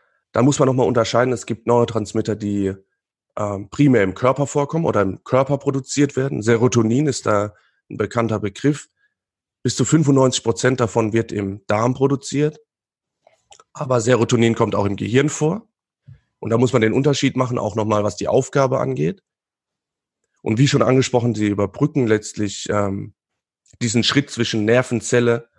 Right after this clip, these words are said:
durch den synaptischen Spalt. Und man kann es runterbrechen auf ein System wie eine Null und eine Eins im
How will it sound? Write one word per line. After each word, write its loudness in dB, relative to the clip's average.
durch 4
den 0
synaptischen -2
Spalt. -4
Und -2
man 2
kann 2
es 0
runterbrechen 0
auf -2
ein -2
System -2
wie -2
eine 0
Null 4
und -2
eine -4
Eins -2
im -4